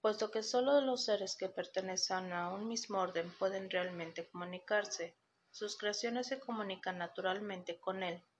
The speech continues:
y como con él. Esta comunicación es perfectamente abstracta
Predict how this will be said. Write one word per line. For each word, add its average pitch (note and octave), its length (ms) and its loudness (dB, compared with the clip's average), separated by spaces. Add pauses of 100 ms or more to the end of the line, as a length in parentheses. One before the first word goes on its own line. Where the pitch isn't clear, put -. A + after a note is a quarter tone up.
(160)
y - 140 -20
como F#3 380 -4
con E3+ 220 -2
él. E3 160 -8 (1600)
Esta B3+ 240 0
comunicación A3+ 720 0
es F#3 100 -6
perfectamente G#3 840 -2
abstracta F3 680 -4